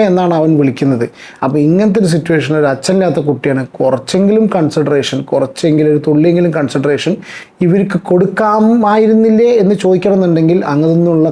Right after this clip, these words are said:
കണ്ണിച്ചോറുള്ള ടീംസ് അല്ല എന്നുള്ളത് വളരെ ക്ലിയർ ആയിട്ട് നമുക്ക് ഇതൊക്കെ മനസ്സിലാവുന്നുണ്ട്.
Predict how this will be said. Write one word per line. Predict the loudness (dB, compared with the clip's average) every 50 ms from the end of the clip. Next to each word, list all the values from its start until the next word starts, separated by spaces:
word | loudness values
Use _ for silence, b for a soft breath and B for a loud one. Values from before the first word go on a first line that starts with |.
| -2 -2
കണ്ണിച്ചോറുള്ള | 0 0 0 0 -2 -2 0 0 0 0 0 0 0
ടീംസ് | 0 0 0 0 0
അല്ല | 0 0 0 0 0
എന്നുള്ളത് | -2 -2 0 0 0 0 0
വളരെ | 0 0 0 -2 -2
ക്ലിയർ | -2 -2 -2 0 0
ആയിട്ട് | 0 0 0
നമുക്ക് | 0 -2 -2 -2 -4
ഇതൊക്കെ | -4 -4 -4 -2 -2 -2
മനസ്സിലാവുന്നുണ്ട്. | -4 -4 -4 -6 -4 -2 0 0 2 2 0 0